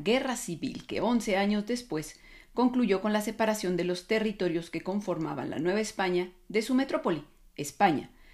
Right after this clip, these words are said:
que los había dominado por trescientos años. El veintisiete de septiembre es el aniversario de la consumación de ese proceso de independencia,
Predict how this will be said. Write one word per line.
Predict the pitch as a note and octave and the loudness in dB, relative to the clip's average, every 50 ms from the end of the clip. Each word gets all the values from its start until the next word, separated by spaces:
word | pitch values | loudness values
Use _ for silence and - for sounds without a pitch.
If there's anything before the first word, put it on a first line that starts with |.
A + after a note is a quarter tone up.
| - _ - | -20 _ -2
que | - D4+ | 2 2
los | C#4 C#4 C4+ - | 2 2 2 2
había | G#3+ G3 G3 F#3 | 2 4 4 4
dominado | F#3 F#3+ F#3+ F3+ F3 E3+ E3 E3+ E3 | 4 2 0 2 2 2 2 0 -2
por | - E3+ E3 | -4 -6 -6
trescientos | - D#3+ D#3+ - - D#3+ C#3 - - D3+ - - | -6 -8 -8 -6 -4 -4 -6 -6 -8 -10 -10 -10
años. | - - - - - - - - - - - _ _ _ - - - - - - - _ - | -12 -12 -12 -16 -18 -20 -20 -20 -20 -20 -20 _ _ _ -20 -20 -20 -20 -20 -20 -20 _ 0
El | G3 G3+ F#3+ F3 D#3+ D3+ | 2 4 4 4 2 0
veintisiete | D3+ F3+ A3 D4 D#4+ C#4+ C#4 - - F3 D3+ - - G#3 G3+ G#3 G#3 - D#3+ C#3+ | 2 4 6 6 6 4 2 -2 -4 -6 -4 -4 0 2 2 2 2 0 -2 0
de | E3+ A3 | 0 0
septiembre | A#3+ - - - - - - - - - - - - - - - - - - - - - - - | 0 -2 -6 -8 -6 -6 -6 -6 -6 -8 -10 -14 -16 -20 -20 -20 -20 -20 -20 -20 -20 -18 -4 4
es | - B3 B3+ B3+ B3+ | 8 10 10 10 8
el | C4+ C4 | 4 4
aniversario | B3+ B3+ A#3+ A#3 A3 A3+ A3 A3 - G#3 G3 G3+ G3+ G3 | 6 6 6 6 6 2 0 2 2 2 4 4 4 4
de | F3 F3+ | 4 2
la | F3 D#3+ E3 - - - | 2 2 0 -2 -6 -4
consumación | - B3+ C4 C#4+ D#4 D#4 D4 - - B3+ B3+ B3 G#3 F#3 F3+ - - A#3 C#4 D4 B3+ G3+ | 4 8 8 8 8 6 4 0 0 4 4 4 4 4 0 -2 -2 0 2 2 2 2
de | - E3 | 2 -2
ese | D#3 - E3+ | -2 -4 -6
proceso | - - D#3 D#3+ - D#3+ D3+ D3+ E3 D3+ | -6 -6 -8 -6 -6 -6 -6 -4 -4 -2
de | D#3 | -2
independencia, | E3 D#3 D3+ D3+ - D#3+ F3 F#3 A3 A3 G#3 - - - | -2 -2 -2 -4 -4 -4 -2 -2 -2 -2 -2 -4 -8 -14